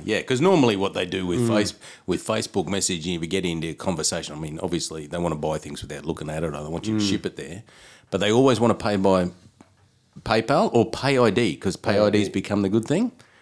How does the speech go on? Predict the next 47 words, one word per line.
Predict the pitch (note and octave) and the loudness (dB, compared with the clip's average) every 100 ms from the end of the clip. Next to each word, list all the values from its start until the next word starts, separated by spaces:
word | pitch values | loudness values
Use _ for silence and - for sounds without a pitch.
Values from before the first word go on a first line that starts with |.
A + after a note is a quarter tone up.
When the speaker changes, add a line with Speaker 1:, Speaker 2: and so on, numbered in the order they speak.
| _ | _
Speaker 1:
But | G#2 - | -4 0
they | F#2+ | 0
generally, | F2 C3 C#3+ D3 A2+ F#2 | 0 2 4 6 6 4
here's | A2+ A2 | 2 2
my | F#2 | 2
tip | - D3 A#3+ - _ _ - | 2 -2 -2 -10 _ _ -4
on | D#2+ | 2
this, | C#3 G2+ A2 - - - - - _ | 4 4 2 -2 -10 -20 -20 -20 _
is | B2+ A2 - | 0 0 2
that | A2 - - _ _ _ - | 0 -2 -10 _ _ _ 2
often | A#2+ B2+ A#2+ | 2 4 2
they | G#2+ | 2
say, | - G#2+ G2 - | 2 2 0 0
"Oh, | A#2 A2 G#2 | 0 0 0
so | - A2+ | 0 2
you | |
give | G2+ A2 | 4 6
them | |
a | G#2 | 6
mobile | G2 G2+ G#2 | 6 6 6
number," | G#2 C3+ G#3 | 6 4 2
'cause | - | -2
people | - G2+ F2 | -4 -2 -2
set | - E2+ | -2 -4
up | - | -2
Pay | F2+ | 2
I | F2 | 2
D. | F2+ | 2
It's | F#3 F#2 | 0 -2
actually | - D#2 | -6 -4
a | |
really | E2 E2 | -2 -4
convenient | E2 D#2+ F2+ F2 - | -2 0 2 2 0
way | F2+ E2+ | 0 0
to | E2+ | -4
get | E2 F2+ - _ _ _ _ | -2 -2 -4 _ _ _ _
remunerated, | G2+ A#2+ G#3+ F2+ F2 C3 | 2 4 4 4 2 2
right? | F#2 - - | 2 0 -4
It's | E2+ A#2+ | -8 -4
instant. | C3 - E4 - _ _ - | -4 -2 -4 -4 _ _ -8
You | |
don't | - F#2+ | -4 -2
have | G#2+ | -2
to | F#2 | -2
give | G2+ F2+ | 0 2
bank | A#2 B2 | 0 2
details. | D#3+ D#3+ D#4+ D#4 - | 0 0 -2 -2 -6